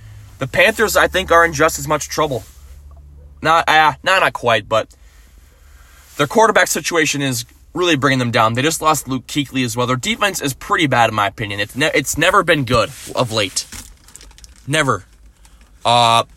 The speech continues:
they might be letting, they might, their, their starting quarterback, James Bradbury, could be leaving as well. They, they do have Dante Jackson. I can't,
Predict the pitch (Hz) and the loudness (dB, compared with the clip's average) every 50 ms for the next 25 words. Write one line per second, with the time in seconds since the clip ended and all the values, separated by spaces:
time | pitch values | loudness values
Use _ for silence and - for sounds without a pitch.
0 | - - 135 139 165 170 147 160 160 165 165 143 123 147 151 190 214 - - - | -8 -4 -2 0 0 0 0 0 0 0 0 -2 -2 -2 0 0 0 -2 -4 -4
1 | - 175 - - - 165 147 131 - 214 226 226 180 147 - 185 202 196 160 170 | -2 -2 -2 0 0 0 0 2 2 2 2 2 0 0 0 0 0 2 2 2
2 | 156 143 131 107 139 160 170 165 160 123 - 147 151 147 147 131 131 127 117 110 | 0 0 0 0 0 0 0 0 -2 -2 0 2 2 2 2 2 0 0 0 -2
3 | - 151 139 123 123 117 127 123 117 113 107 101 107 113 113 104 92 - - _ | -4 -6 -6 -4 -4 -4 -4 -4 -4 -4 -6 -4 -2 0 0 0 0 -2 -10 _
4 | _ - - - - - _ _ - - 151 151 - - - 147 160 202 240 214 | _ -20 -20 -20 -20 -20 _ _ -4 -2 0 0 0 0 0 0 2 2 2 2
5 | 170 185 175 175 165 - 165 147 139 127 131 127 120 117 - - 101 92 104 113 | 2 2 2 2 2 0 -2 -2 0 2 2 2 2 0 -4 -8 -8 -8 -8 -6
6 | - 143 143 139 - | -4 -4 -4 -4 -6